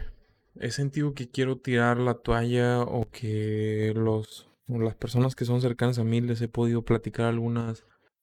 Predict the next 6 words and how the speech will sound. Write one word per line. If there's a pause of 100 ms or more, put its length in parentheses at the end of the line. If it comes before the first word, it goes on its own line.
circunstancias
donde
yo
he
sentido
algunas,